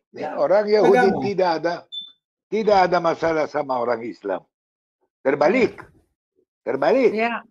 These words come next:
Speaker 3: Hmm.
Speaker 2: Orang Islam ada masalah dengan Yahudi dan Kristen.
Speaker 3: Hmm.
Speaker 2: Karena itu disebut di Al-Quran.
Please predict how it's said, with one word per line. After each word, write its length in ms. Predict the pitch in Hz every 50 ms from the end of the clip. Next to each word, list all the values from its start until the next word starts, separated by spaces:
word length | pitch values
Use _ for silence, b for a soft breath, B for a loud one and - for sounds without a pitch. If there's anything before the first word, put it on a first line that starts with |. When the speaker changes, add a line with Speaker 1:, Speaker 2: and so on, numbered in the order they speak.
| _ _ _ _ _ _ _ _ _ _ _
Speaker 3:
Hmm. 120 | - 196 -
Speaker 2:
Orang 260 | 117 135 175 196 202
Islam 640 | 196 151 135 - - - 294 151 147 139 117 110 - _ _
ada 240 | - 165 160 170 165 160
masalah 400 | 165 160 - - 214 220 214 202
dengan 400 | 180 170 170 160 156 170 170 165
Yahudi 480 | 165 147 147 135 180 208 196 190 175 156
dan 160 | 151 139 123
Kristen. 480 | - 147 139 - - 131 113 - - _ _ _ _ _ _ _ _ _ _ _ _ _ _ _ _
Speaker 3:
Hmm. 160 | 208 220 214 202
Speaker 2:
Karena 240 | - 196 185 190
itu 240 | 190 185 165 233 220
disebut 480 | 202 214 151 156 208 208 226 240 202 202
di 80 | 202
Al-Quran. 560 | 190 180 - - 196 233 247 247 226 - -